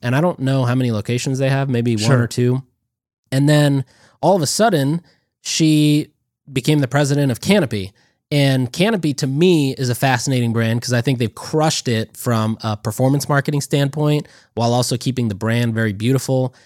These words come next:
Speaker 1: It's also interesting 'cause the guys behind Canopy are the same guys who run Doris Dev, which is, like, the product agency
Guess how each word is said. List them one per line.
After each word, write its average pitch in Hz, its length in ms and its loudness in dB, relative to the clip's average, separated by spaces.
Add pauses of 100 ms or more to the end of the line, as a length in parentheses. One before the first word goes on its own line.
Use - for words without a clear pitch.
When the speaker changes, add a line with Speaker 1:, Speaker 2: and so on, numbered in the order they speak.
(100)
Speaker 1:
It's - 120 -8
also 139 200 0
interesting 135 480 -2
'cause 117 140 -4
the 113 80 -2
guys 117 260 0
behind 120 380 -2
Canopy 135 400 -2
are 120 80 0
the 101 80 -6
same 117 240 -2
guys 113 400 0 (300)
who 120 180 2
run 107 400 -2
Doris 117 320 0
Dev, 139 400 -2
which 117 200 -2
is, 104 140 -2
like, 104 160 -4
the - 60 -12
product 123 640 -2 (160)
agency 147 680 0